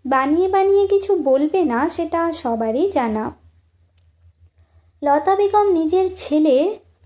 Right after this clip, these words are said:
বেহাল অবস্থা মানতে না পেরে ছেলেকে সামনে সুরক্ষার দেওয়াল হয়ে দাঁড়ালেন। ছেলেকে নিজের পিঠে আড়াল করে হাত জোর করে বললেন, "আমার ছেলেকে আর মেরো না বাবা,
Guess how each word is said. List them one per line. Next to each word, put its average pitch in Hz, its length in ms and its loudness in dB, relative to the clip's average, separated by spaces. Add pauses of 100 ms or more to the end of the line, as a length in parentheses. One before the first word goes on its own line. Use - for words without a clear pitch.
(120)
বেহাল 285 460 0
অবস্থা 320 560 0
মানতে 254 560 0
না 233 360 0
পেরে 285 480 2 (400)
ছেলেকে 392 600 2
সামনে 311 500 2
সুরক্ষার 285 680 -2
দেওয়াল 240 300 2
হয়ে 220 280 -2
দাঁড়ালেন। 214 560 -2 (1120)
ছেলেকে 370 760 0
নিজের 311 380 2 (140)
পিঠে 311 520 -2 (180)
আড়াল 311 440 0
করে 370 520 -2 (340)
হাত 330 440 -6
জোর 349 340 0
করে 370 280 0
বললেন, 285 600 0 (580)
"আমার 359 380 0
ছেলেকে 339 500 -4
আর 330 400 -2
মেরো 285 320 0
না 302 180 0
বাবা, 226 380 0